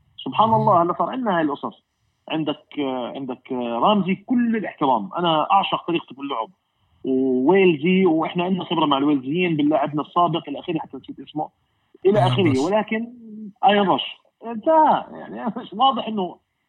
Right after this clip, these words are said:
Speaker 1: واضح إنه ما راح نستفيد منه كثير. ممكن هذا، ممكن، ممكن إذا بتحضره في ال-، في التمرين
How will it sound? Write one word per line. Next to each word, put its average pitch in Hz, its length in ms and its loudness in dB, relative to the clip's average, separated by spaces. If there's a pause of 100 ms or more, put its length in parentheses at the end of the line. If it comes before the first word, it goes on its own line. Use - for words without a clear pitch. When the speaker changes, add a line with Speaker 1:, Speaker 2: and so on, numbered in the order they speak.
(320)
Speaker 1:
واضح 233 400 0
إنه 233 320 -8
ما 202 180 0
راح 208 140 -2
نستفيد 190 340 -8
منه 185 120 -6
كثير. 160 180 -6
ممكن 208 340 -4
هذا، 208 220 -2
ممكن، 196 480 -2
ممكن 151 400 -4 (160)
إذا 175 120 -4
بتحضره 170 540 -2
في 151 120 -6
ال-، 143 100 0
في - 60 -12
التمرين 196 580 -4